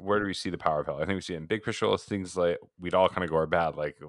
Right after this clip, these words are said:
war and sex trafficking and genocide and these things that just rage and destroy, wreak destruction in God's good world.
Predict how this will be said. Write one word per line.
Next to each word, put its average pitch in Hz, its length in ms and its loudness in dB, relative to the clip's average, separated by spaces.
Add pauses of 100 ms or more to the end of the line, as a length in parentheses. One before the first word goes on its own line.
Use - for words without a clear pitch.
(160)
war 87 760 6
and 71 160 -8
sex - 300 -2
trafficking 76 560 -2
and 76 120 -12
genocide 87 600 -4
and 71 100 -14
these - 160 -14
things 87 240 -12
that 85 100 -12
just - 200 -12
rage 80 480 0
and 71 80 -12
destroy, 78 580 0
wreak 76 200 -12
destruction - 440 -8
in 71 60 -18
God's - 180 -10
good 76 160 -14
world. 73 300 -4